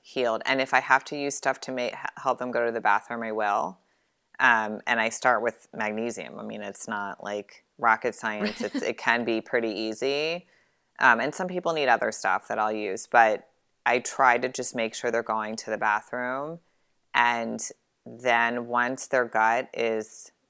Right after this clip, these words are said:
Speaker 1: if, as long as you're getting it out, you can pretty much usually heal the gut. I always do post-testing and make sure everything's gone. And I just see their health, their thyroid health getting a lot better at that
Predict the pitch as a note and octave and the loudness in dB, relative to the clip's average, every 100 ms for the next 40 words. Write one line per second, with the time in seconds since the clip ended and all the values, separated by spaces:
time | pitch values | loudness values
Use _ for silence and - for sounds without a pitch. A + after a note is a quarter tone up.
0 | _ _ - C3 - B2+ B2+ C#3+ C#3+ A#2+ | _ _ -2 -2 -2 0 0 0 -2 -2
1 | A2+ A2+ A2+ G2+ F#2+ A#2 E3 - A2 G#2+ | 2 2 2 0 2 2 0 -4 -8 -8
2 | - A2 G2+ - A#2 G#2+ G2+ - G#2 G2 | -8 -10 -10 -6 -6 -4 -8 -8 -8 -6
3 | G2+ G#2 G2+ G#2 G#2+ F#2+ - A2+ A2 A2+ | -6 -6 -6 -4 -2 -2 -2 0 0 -2
4 | A#2 A2 G#2 G#2 - G2 - - B2+ C#3 | -4 -6 -6 -6 -4 -6 -6 -6 -6 -6
5 | D#3 E3 _ _ _ - A2+ G#2 G#2 - | -8 -12 _ _ _ -8 -4 -4 -4 -4
6 | G#2 G#2 A2 G#2+ - G2+ G2 G2+ B2 D#3 | -4 -4 -8 -10 -6 -6 -6 -8 -10 -12
7 | _ _ _ _ _ C3 B2+ A#2+ A#2 A2+ | _ _ _ _ _ 0 2 2 0 -4
8 | - - B2 A#2 B2 - - B2+ A#2+ A2+ | -6 -2 0 0 0 0 0 0 0 2
9 | G#2+ A2 A#2 A2 G#2+ - - - A2+ - | 0 0 0 -2 -2 -10 -16 -6 -6 -2
10 | A2+ A2 G#2+ G#2+ - - G#2+ G#2 G#2 G#2+ | 0 0 0 -4 -8 -6 -8 -8 -6 -4
11 | G#2 G2 - - B1+ C2 - - | -2 -2 -4 -6 -6 -6 -6 -8